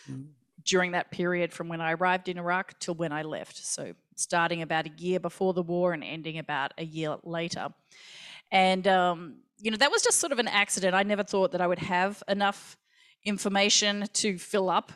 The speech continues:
Speaker 2: a, a, a book or the desire to fill up a book.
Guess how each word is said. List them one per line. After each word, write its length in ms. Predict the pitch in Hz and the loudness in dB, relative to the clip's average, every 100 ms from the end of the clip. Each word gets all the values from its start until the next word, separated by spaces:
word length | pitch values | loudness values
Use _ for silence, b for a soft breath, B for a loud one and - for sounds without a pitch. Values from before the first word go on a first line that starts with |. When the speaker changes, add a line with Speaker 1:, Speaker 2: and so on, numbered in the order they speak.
| - | -2
Speaker 2:
a, 320 | 220 214 214 - - | 2 4 2 -4 -6
a, 80 | 208 - | -6 -2
a 100 | 202 | 0
book 420 | 180 208 247 - - - | 2 4 4 2 -8 0
or 360 | 185 185 180 160 - | 2 4 2 -2 -12
the 80 | - | -6
desire 640 | 170 185 170 156 165 214 233 | -4 -2 -2 0 2 2 0
to 300 | - 233 208 | -2 -2 -4
fill 220 | 240 226 | 0 2
up 120 | 220 | 4
a 60 | 233 | 2
book. 360 | 190 240 254 | 0 0 -2